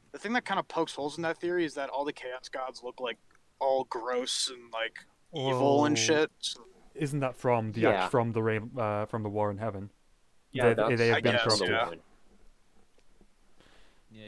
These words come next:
Speaker 4: he, he
Speaker 2: Uh,
Speaker 4: definitely looks stinky.
Speaker 2: Yeah.
Speaker 3: That one
Speaker 2: Um,
Speaker 3: is
Speaker 2: Go.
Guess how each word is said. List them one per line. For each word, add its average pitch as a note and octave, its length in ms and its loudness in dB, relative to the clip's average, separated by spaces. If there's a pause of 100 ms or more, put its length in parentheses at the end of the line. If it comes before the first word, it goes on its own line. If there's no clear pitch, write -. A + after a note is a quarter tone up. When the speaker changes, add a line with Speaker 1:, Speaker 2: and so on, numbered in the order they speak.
(160)
Speaker 4:
he, A2 120 -12
he E3 80 -8
Speaker 2:
Uh, E3 100 -6
Speaker 4:
definitely G#3 280 -10
looks D#3+ 220 -12
stinky. F2+ 500 -18 (320)
Speaker 2:
Yeah. G2+ 200 -4 (560)
Speaker 3:
That C3 260 0
one F3 140 2
Speaker 2:
Um, C3+ 260 -2
Speaker 3:
is D#2 40 -10 (1500)
Speaker 2:
Go. A2+ 120 -16